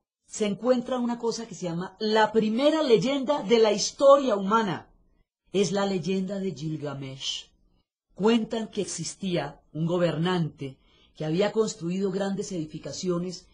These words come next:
que era un hombre de estado, pero que era un tipo sumamente montador y harto, que se llamaba Gilgamesh.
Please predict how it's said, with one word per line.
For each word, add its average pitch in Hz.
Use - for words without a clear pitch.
que 160
era 170
un 190
hombre 196
de 185
estado, 180
pero 160
que 156
era 165
un 190
tipo 180
sumamente 180
montador 165
y 185
harto, 160
que 143
se -
llamaba 143
Gilgamesh. 139